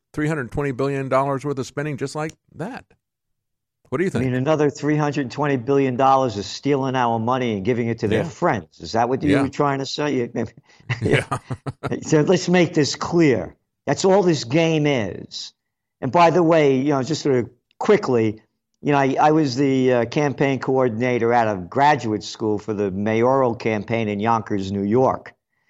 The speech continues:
Speaker 2: It's a city of three hundred thousand people. The guy went on to become the longest, uh, running mayor ever.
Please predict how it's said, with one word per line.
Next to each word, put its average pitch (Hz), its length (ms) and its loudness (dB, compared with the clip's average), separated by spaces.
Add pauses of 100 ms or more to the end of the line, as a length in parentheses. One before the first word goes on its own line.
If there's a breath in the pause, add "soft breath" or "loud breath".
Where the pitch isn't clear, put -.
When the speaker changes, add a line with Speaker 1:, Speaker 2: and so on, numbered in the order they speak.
(180)
Speaker 2:
It's - 160 -10
a 113 60 -4
city 120 340 2
of 98 60 -4
three 127 200 -2
hundred 107 280 -2
thousand 98 480 -2
people. 120 440 0
The 95 80 -4
guy 123 200 2
went 110 200 -2
on 107 180 -2
to 92 100 -14
become 104 400 -4
the 95 60 -4
longest, 101 640 -4
uh, 95 160 -2
running 98 400 -2
mayor 101 400 0
ever. 110 400 -2